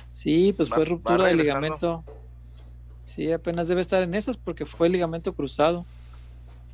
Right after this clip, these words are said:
Speaker 1: Y, y es una lesión, eh, pues, muy grave y de muy larga recuperación.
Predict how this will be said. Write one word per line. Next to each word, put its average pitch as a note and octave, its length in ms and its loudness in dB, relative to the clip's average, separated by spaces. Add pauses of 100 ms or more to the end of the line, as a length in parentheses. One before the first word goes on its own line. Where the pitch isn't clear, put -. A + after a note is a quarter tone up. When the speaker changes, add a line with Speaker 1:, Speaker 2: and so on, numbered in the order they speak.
(440)
Speaker 1:
Y, C3 480 0
y C3+ 40 6
es - 400 -2
una D#3+ 160 -2
lesión, D3 480 -2
eh, C#3 240 -4
pues, B2+ 180 -2
muy C#3 300 2
grave D#3 340 6
y C#3+ 200 2
de C3 200 -4 (140)
muy C#3+ 720 2
larga C#3+ 320 0
recuperación. C#3 640 -8